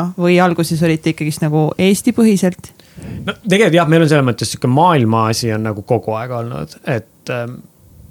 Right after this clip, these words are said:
Speaker 2: selle koha pealt mulle nagu väga meeldib, et me suudame, oleme suutnud mõelda, et me ei hakka siin ainult Eestis pihta, on ju, teeme umbes eestikeelse lehe, on ju, ja toimetame siin, et nagu me ikkagi täiesti kohe alguses, et, äh,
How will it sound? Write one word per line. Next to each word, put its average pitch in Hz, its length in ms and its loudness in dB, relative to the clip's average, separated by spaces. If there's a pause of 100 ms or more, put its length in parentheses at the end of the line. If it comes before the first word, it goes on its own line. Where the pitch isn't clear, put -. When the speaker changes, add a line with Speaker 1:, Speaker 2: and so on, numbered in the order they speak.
(360)
Speaker 2:
selle 165 420 2
koha 107 180 0
pealt 120 220 -6
mulle 120 280 -4
nagu 117 280 -10
väga 135 340 0
meeldib, 117 400 -6
et 127 140 -10
me 117 80 -8
suudame, 123 480 0 (480)
oleme 117 260 0
suutnud 131 240 2
mõelda, 117 380 2
et - 60 -16 (160)
me 120 180 -4
ei 110 100 0
hakka - 360 -4
siin 117 180 -4 (140)
ainult 139 320 -2
Eestis 147 360 0
pihta, 156 400 -2
on 113 140 0
ju, - 20 -2
teeme 123 180 0
umbes 113 200 -2
eestikeelse 113 800 0
lehe, 147 400 0
on 117 240 -4
ju, 113 80 -4
ja 110 60 -4
toimetame 113 500 -4
siin, 135 340 0
et - 160 -10
nagu 107 300 -4 (540)
me 107 180 -6
ikkagi 110 320 -4 (220)
täiesti 117 440 -2
kohe 110 160 0
alguses, 107 440 -4
et, - 280 -14
äh, 104 220 -10